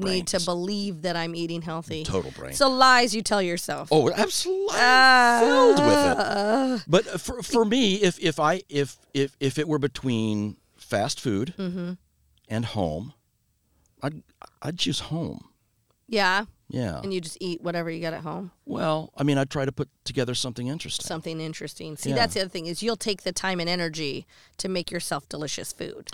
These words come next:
Speaker 2: Yeah, but it doesn't always take time and energy. I mean, you can, you can take, you can take noodles,
Speaker 1: Yeah.
Speaker 2: um, and
Speaker 1: But,
Speaker 2: put a
Speaker 1: okay.
Speaker 2: little, put a little butter, put a little garlic. You got three little things, and that, that could be delicious.
Speaker 1: True.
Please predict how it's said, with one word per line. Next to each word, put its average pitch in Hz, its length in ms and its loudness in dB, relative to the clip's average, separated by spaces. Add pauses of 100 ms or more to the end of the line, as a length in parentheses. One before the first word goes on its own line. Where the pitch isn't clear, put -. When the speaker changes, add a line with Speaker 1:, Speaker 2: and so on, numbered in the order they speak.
(200)
Speaker 2:
Yeah, 196 160 -2
but 170 100 0
it - 160 -6
doesn't 180 240 -6
always 120 320 -4
take 95 220 -6
time 82 240 -6
and 78 100 -8
energy. 80 260 -8
I 117 60 -6
mean, 107 160 -2
you 135 100 -4
can, 139 220 -8
you 127 100 -8
can 127 180 -6
take, - 500 -4 (360)
you 127 140 -8
can 147 120 0
take 101 220 0
noodles, 101 640 0 (140)
Speaker 1:
Yeah. 170 340 -4 (200)
Speaker 2:
um, 90 460 0 (400)
and 87 400 -4 (920)
Speaker 1:
But, 214 260 4 (120)
Speaker 2:
put 254 140 4
a 113 40 6
Speaker 1:
okay. - 20 -
Speaker 2:
little, 110 160 4 (120)
put - 100 10
a 107 60 4
little 92 160 2
butter, 95 240 4
put 95 100 6
a 98 60 4
little 90 160 0
garlic. 98 340 2
You 101 80 2
got 87 140 2
three 104 180 0
little 95 180 2
things, 117 360 0
and 85 80 -2
that, 92 140 -4
that 98 180 -6
could 87 100 -6
be 85 80 -2
delicious. 127 500 0
Speaker 1:
True. 160 320 -4